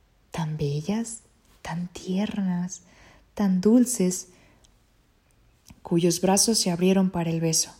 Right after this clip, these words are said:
y ya muertas. El beso es inmortal. Va de boca en boca, de siglo en siglo, de edad en edad. Los hombres lo recogen,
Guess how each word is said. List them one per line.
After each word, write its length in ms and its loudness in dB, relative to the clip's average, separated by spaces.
y 160 -2
ya 140 -8
muertas. 680 -10
El 180 6
beso 380 6
es 180 2
inmortal. 600 -2
Va 120 8
de 160 6
boca 360 4
en 180 2
boca, 400 0
de 100 -12
siglo 440 -6
en 120 -4
siglo, 480 -6
de 180 0
edad 320 0
en 220 2
edad. 400 -4
Los 320 0
hombres 440 4
lo 100 2
recogen, 600 -8